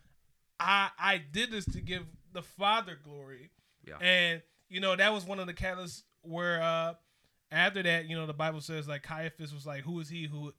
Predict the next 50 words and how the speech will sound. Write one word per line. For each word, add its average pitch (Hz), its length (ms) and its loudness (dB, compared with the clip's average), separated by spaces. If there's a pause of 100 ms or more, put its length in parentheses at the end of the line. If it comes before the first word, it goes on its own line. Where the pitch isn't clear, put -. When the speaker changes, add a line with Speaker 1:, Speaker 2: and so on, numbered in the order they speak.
Speaker 1:
that 147 120 -6
he 165 80 -6
would 147 180 -12
die 143 440 -10 (300)
for 151 80 -16
the 156 40 -12
sins 151 240 -10
of 151 60 -8
the 143 60 -8
world?" 165 460 4
And 131 200 -12
the 131 40 -20
Bible 143 220 -4
says 143 180 -8
he 156 80 -8
didn't 156 160 -8
even 143 160 -10
know 143 120 -6
that 135 100 -10
he 143 100 -10
prophesied 151 640 -14
that 135 180 -12
thing. 135 260 -10 (280)
And 175 140 4
even 214 180 10
after 214 300 8
that, 170 180 2
the, 151 100 -10 (200)
the, 165 140 -10
the 151 140 -10
fascinating 190 640 -4
thing 156 160 -12
is 151 240 -12 (260)
the 160 100 -6
Bible 180 260 0
said 175 380 -4
they 160 120 -6
plotted 180 480 -2
to - 80 -16
kill 208 240 -6
Jesus 190 540 -10
and 175 80 -8
they 180 100 -4
also 214 260 -2
plotted 202 420 -2
to 190 40 -8
go 196 200 -8
after 196 260 -6
Lazarus 226 440 -6
again, 139 320 -16